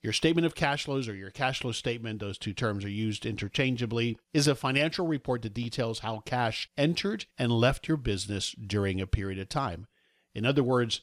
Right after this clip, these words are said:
the cash flow statement provides you with a more detailed picture of what happened to your business's cash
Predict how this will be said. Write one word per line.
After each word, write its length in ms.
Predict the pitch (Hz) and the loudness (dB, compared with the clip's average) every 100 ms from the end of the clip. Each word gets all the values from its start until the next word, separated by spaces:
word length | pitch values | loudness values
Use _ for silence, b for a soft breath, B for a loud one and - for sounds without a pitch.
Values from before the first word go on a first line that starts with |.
| - | -6
the 120 | 107 | -8
cash 420 | - - 139 - | -4 -2 -2 -2
flow 100 | 147 | -8
statement 360 | - 123 113 110 | -6 -6 -6 -6
provides 420 | 110 110 110 110 | -6 -4 -4 -6
you 80 | 101 | -6
with 160 | 104 | -4
a 80 | 101 | -6
more 240 | 95 95 92 92 - | -6 -6 -8 -12 -8
detailed 500 | 120 135 151 127 - | -6 -2 0 -2 -4
picture 480 | 120 - 107 98 - - | -6 -4 -6 -6 -8 -14
of 160 | 95 | -8
what 160 | 101 123 | -2 -2
happened 440 | 123 139 156 143 - | 2 0 0 -4 -4
to 100 | 120 | -4
your 140 | 107 | -4
business's 540 | 101 120 117 - 95 - | -2 -4 -4 -6 -10 -6
cash 520 | 190 190 117 - - | 0 2 0 -2 -8